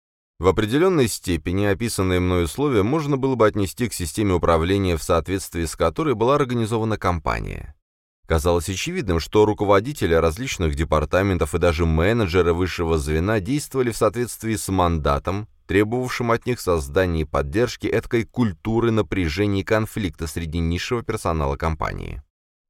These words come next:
Была ли подобная практика продиктована какой-то тенденцией в методах управления, или в Blaine Management все просто любили крутить друг другу нервы, оставалось лишь гадать.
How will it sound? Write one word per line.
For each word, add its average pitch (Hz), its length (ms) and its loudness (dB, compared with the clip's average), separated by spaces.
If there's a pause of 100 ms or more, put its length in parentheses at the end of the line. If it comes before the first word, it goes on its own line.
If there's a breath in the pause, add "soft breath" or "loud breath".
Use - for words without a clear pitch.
Была 180 280 4
ли 147 80 2
подобная 117 420 2
практика 120 480 0
продиктована 95 640 0
какой-то 92 340 -2
тенденцией 95 640 0
в 78 60 -4
методах 87 440 -2
управления, 95 720 0
или 71 160 -2
в 67 120 -6
Blaine 80 280 0
Management 80 580 -2
все - 280 -4
просто 82 380 -4
любили 76 360 -4
крутить 82 400 -6
друг 78 220 -2
другу 85 240 -4
нервы, 151 420 -4 (160)
оставалось 113 680 -4
лишь 95 200 -8
гадать. 76 720 -4